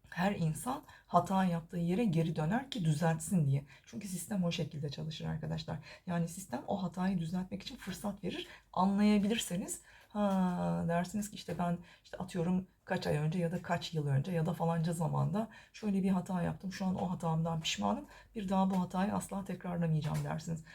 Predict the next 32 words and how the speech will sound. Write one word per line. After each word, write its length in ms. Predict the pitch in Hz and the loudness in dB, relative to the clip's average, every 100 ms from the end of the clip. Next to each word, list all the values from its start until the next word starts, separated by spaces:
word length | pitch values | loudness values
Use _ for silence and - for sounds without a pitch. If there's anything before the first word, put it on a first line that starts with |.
| - 185 | -10 -2
Bu 120 | 180 | 0
bir 220 | 214 - - - - | 0 -4 -16 -20 -8
şeydir 380 | - 196 160 - | 0 2 2 2
anlayana. 540 | 151 156 151 143 139 143 - - _ | 4 6 4 4 2 0 -8 -20 _
Tamam 300 | - 311 202 | -16 -4 0
mı? 100 | 160 | 2
Yani 200 | 170 180 | 2 2
sistem 320 | 185 - - 214 | 0 -6 -6 0
onu 240 | 190 262 - - - | 0 0 -6 -12 -4
anlamanızı 580 | 175 180 180 180 175 175 | 0 2 2 0 -2 -6
sağlar. 400 | - 156 160 160 - - | -6 -4 -4 -6 -12 -8
Bu 80 | 208 | 0
insan 440 | 214 220 254 233 160 | 2 0 0 2 2
da 180 | 156 | 0
sizi 320 | 160 185 202 208 | -4 -6 -2 0
bırakmış. 640 | 226 233 - - - _ _ _ _ _ _ - - - | 2 0 -4 -8 -8 _ _ _ _ _ _ -20 -20 -4
Onun 320 | 196 254 226 | 0 2 2
bir 80 | 175 | 0
hata 420 | 165 156 202 202 | 0 -2 -2 -2
olduğunu 480 | 170 160 156 151 151 - 175 | 0 0 0 -2 -4 -8 -2
uyanmış. 680 | 214 254 269 269 - - _ _ _ _ _ - | 0 0 -2 -6 -8 -8 _ _ _ _ _ -10
Ee, 220 | 165 165 | -4 -4
sizi 280 | 160 190 196 | -4 -4 -6
sevdiğini, 540 | - 214 196 208 214 240 | -4 -2 2 4 2 0
sadece 480 | - 214 190 180 | -2 0 0 0
istediğinin 520 | - - 185 185 190 185 | -6 -6 -2 2 2 0
siz 320 | - 196 - | -4 -4 -4
olduğuna 480 | 160 156 151 156 202 | -4 -2 0 0 -2
uyanmış. 500 | 226 226 233 - - | 0 0 0 -2 -4
Ruh 340 | 156 180 185 | 2 2 0
çekiyor 520 | - 151 - 160 226 - | -6 -8 -6 -4 -4 -8
çünkü. 400 | - 131 - | -16 -14 -10